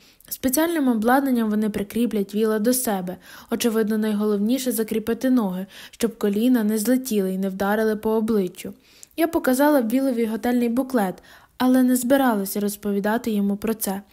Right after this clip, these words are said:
Я просто збиралась з'явитись там із ним і спостерігати, як він це робить. Ті кілька дорогоцінних хвилин, коли ВІЛ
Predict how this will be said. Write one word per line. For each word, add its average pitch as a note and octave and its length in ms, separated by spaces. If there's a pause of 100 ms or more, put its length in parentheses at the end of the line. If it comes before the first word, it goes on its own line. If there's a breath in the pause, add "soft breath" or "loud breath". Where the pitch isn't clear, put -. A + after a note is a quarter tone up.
(300 soft breath)
Я C4+ 120
просто D#4+ 360
збиралась A3+ 480
з'явитись A3 540
там G#3+ 280
із G3+ 180
ним A3+ 200 (320 loud breath)
і B3 60
спостерігати, A3+ 800
як A3 180
він G#3+ 140
це B3 160
робить. F#3+ 440 (260 loud breath)
Ті C#4+ 140
кілька E4 420
дорогоцінних A#3 800
хвилин, A3 540
коли G#3 260
ВІЛ B3+ 300